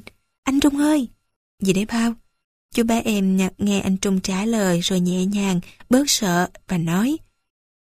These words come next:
"Cho em mượn cái địa bàn để tập ước lượng thế nằm nha." Anh Trung móc sắt cốt, lấy địa bàn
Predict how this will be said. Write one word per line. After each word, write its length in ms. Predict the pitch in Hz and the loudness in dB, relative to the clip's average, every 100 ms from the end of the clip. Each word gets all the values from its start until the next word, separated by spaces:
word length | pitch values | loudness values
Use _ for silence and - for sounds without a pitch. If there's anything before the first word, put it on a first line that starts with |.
| _ | _
"Cho 120 | - 220 | -2 0
em 140 | 202 | 2
mượn 300 | 202 180 202 | 2 2 2
cái 100 | 247 | 2
địa 120 | 196 | 2
bàn 300 | 202 190 180 - - - | 2 2 2 0 -6 0
để 100 | 240 | 2
tập 160 | 226 - | 2 -2
ước 340 | - 320 - 226 | 2 2 2 0
lượng 360 | 190 175 196 - | 2 4 2 0
thế 140 | 294 | -2
nằm 260 | 330 269 185 | 0 2 2
nha." 200 | 214 277 - _ _ _ _ _ _ _ _ | 2 -2 -6 _ _ _ _ _ _ _ _
Anh 180 | - 180 | -2 0
Trung 260 | 185 185 175 - | 0 -2 -2 -4
móc 180 | 262 - | -6 -4
sắt 360 | - 294 302 - | -2 0 -2 -2
cốt, 240 | 285 339 - - - | 2 2 0 -16 -2
lấy 160 | 285 277 | 0 4
địa 160 | 196 | 4
bàn 280 | 202 196 | 4 0